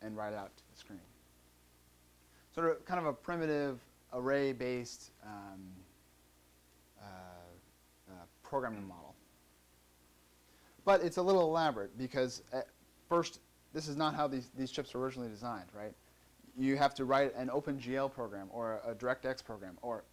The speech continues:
basic-, these are two main graphics A P Is that are available today for doing three D rendering. Uh, and you have to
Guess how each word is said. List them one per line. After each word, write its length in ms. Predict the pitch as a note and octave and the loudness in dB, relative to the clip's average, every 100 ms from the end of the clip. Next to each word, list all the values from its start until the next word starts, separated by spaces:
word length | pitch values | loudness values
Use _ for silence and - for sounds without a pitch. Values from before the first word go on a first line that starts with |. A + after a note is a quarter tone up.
| B2 | -4
basic-, 320 | C3+ C#3 C3+ | -4 -2 -6
these 180 | C3 C#3 | -6 -4
are 60 | C#3 | -6
two 340 | - E3 D#3 B2 | -6 -4 -2 -2
main 300 | C3+ C#3+ C3+ | -2 0 0
graphics 440 | C3 C3 C3+ - | -2 -2 -4 -8
A 40 | A#2 | -8
P 140 | A#2 | -6
Is 280 | A2+ G#2+ G2+ | -6 -6 -6
that 100 | G#2+ | -8
are 60 | G#2+ | -8
available 400 | G#2 A#2+ A2+ A2 | -4 -4 -4 -8
today 340 | A#2 A2+ A2 - | -8 -6 -6 -8
for 140 | G#2 G2+ | -12 -10
doing 340 | B2 A2+ G#2 G2 - _ - | -8 -8 -10 -14 -20 _ -8
three 140 | C3 | -4
D 100 | B2 | -4
rendering. 320 | A#2 A#2 F#2+ F2 - _ _ _ _ _ _ - | -4 -4 -6 -12 -20 _ _ _ _ _ _ -14
Uh, 140 | G#2 F#2+ | -10 -6
and 120 | B2 | -4
you 80 | C3 | -4
have 200 | A#2 - | -6 -6
to 180 | A2 | -8